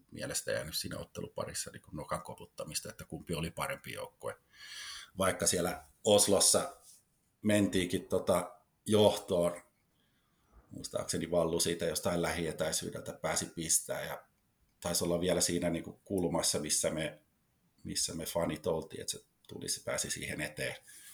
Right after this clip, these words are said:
Ja si-, silloin Oslon reissulla, jos Tallinnassa oli, tapasin sut Tallinnan laivalla, niin siellä sitten oli semmoinen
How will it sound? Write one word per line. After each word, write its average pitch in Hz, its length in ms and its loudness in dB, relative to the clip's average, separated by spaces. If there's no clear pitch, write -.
Ja - 60 0
si-, - 380 0
silloin 98 380 6
Oslon 104 340 8
reissulla, 87 560 4
jos 85 160 0
Tallinnassa 87 600 4
oli, 85 320 -2
tapasin 92 400 2
sut - 180 -4
Tallinnan 85 500 4
laivalla, 78 480 -2
niin - 100 -6
siellä 80 280 -4
sitten - 320 -6
oli 73 100 -4
semmoinen - 360 -4